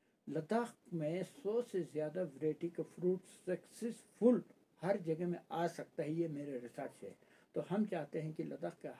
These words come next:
हर गांव, हर घर, हर किस्म का फ्रूट से माला माल रहे। तो आखिर में हम आप लोगों को एक रिक्वेस्ट करते हैं, ज़रूर इस, अ,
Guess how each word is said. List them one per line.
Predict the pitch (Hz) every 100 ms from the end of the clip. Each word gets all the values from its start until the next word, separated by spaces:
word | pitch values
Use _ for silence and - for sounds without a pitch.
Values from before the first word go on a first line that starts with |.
| -
हर | 185 208
गांव, | 160 143 156 151 -
हर | 170 190 -
घर, | 156 160 - _ _ _
हर | 180 226 196 - _ _ _ _ -
किस्म | 160 160
का | 143 147 143 - _ -
फ्रूट | 156 165 165
से | 160
माला | 139 135 147
माल | 139 139
रहे। | 131 127 151 165 - - _ _
तो | 156 151 147 - -
आखिर | 170 160 220 226
में | 185 151 156 160 - _ _ _ -
हम | 190
आप | 170 170 175
लोगों | 160 160 151
को | - 147
एक | 143 143
रिक्वेस्ट | 156 180 170 -
करते | - -
हैं, | 131 135 135
ज़रूर | 160 185 214 214 - _
इस, | 160 - - _ _ _ _ _ _ _ _ _ _ _ _ _ _ _ _ _ _ _ -
अ, | 156 151 143